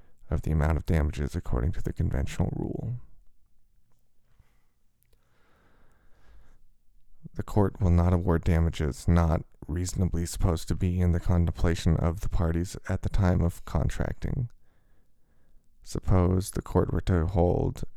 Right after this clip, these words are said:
as indeed it does below, that the Hadleys' lost profits were not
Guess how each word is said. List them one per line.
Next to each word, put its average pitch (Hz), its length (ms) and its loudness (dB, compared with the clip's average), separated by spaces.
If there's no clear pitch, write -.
as 90 160 2
indeed 87 280 0
it - 120 -4
does 80 200 0
below, 82 580 0
that - 160 0
the - 60 4
Hadleys' 87 420 2
lost 78 240 0
profits 82 460 0
were 82 100 4
not 82 540 2